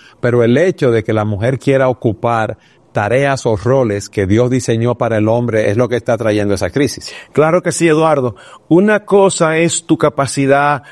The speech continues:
Speaker 2: una cosa es tu preparación, una cosa son tus dones y talentos,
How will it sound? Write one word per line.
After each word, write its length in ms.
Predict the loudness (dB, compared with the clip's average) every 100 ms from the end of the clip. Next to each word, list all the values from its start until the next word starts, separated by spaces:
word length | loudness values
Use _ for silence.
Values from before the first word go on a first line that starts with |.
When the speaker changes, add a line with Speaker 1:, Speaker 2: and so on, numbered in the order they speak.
| -12 0
Speaker 2:
una 300 | 2 2 2
cosa 380 | 0 2 0
es 160 | 0 -2
tu 100 | 0
preparación, 1000 | 0 0 0 0 0 2 4 2 0 -6 -16 -2
una 240 | 2 2
cosa 220 | 0 -2 0
son 240 | 0 2
tus 180 | 0 2
dones 420 | 2 2 -4 -2
y 120 | 0 2
talentos, 760 | 2 2 2 0 0 -2 -2